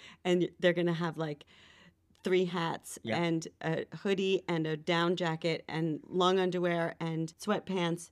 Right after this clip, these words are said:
Speaker 1: and they're going jogging.
Speaker 2: And a, and a ridiculous mustache.
Speaker 1: Right now you've got a big mustache. It's not ridiculous. It's not big, but you've got, like, a, like, that's a mustache.
Speaker 2: It's like I said, I look like, right now I look like Dennis Eckersley.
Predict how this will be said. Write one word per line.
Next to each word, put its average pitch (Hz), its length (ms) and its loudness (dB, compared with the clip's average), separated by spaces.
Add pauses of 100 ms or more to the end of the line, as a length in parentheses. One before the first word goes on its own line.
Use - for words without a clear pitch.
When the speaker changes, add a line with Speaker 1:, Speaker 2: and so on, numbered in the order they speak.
(120)
Speaker 1:
and 175 200 2
they're 170 80 2
going 165 260 -2
jogging. 147 400 -6 (140)
Speaker 2:
And 110 300 -6
a, - 60 -16
and 101 180 -4
a 98 120 -8 (360)
ridiculous 95 640 -6
mustache. 95 680 -12 (220)
Speaker 1:
Right 196 180 2
now 190 120 2
you've 190 220 0
got 180 120 -2
a 165 40 0
big 180 260 -2
mustache. 160 400 -4
It's 190 140 -8
not 160 160 -6
ridiculous. 151 680 -8
It's 214 100 -2
not 285 220 -2
big, 151 320 2
but - 140 -4
you've 170 160 -4
got, 139 140 -4
like, 151 160 -6
a, 143 120 -6 (360)
like, 170 100 -4
that's 196 280 -2
a 139 40 -2
mustache. 139 560 -4
Speaker 2:
It's - 80 -12
like 147 160 -4
I 147 60 -2
said, 139 260 -4
I 95 60 -4
look 110 180 -6
like, 110 220 -4 (320)
right 143 180 -4
now 131 240 -4
I 123 80 -6
look 107 240 -8
like 101 140 -8 (320)
Dennis 107 340 -4 (100)
Eckersley. 92 580 -12